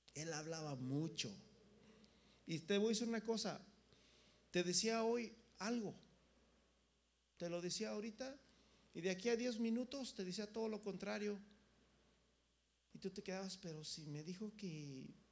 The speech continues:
dijo esto y ahora ya, ya se contradice". "No, pero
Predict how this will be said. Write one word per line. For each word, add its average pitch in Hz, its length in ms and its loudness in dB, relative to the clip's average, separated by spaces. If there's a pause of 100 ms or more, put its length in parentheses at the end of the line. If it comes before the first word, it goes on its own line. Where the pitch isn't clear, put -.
(1080)
dijo 214 380 -6
esto 262 480 -6 (460)
y 170 80 -4
ahora 220 160 -2
ya, 233 180 -4 (140)
ya 196 220 -4
se - 580 -8
contradice". 196 680 -2 (800)
"No, 269 260 4
pero 262 280 4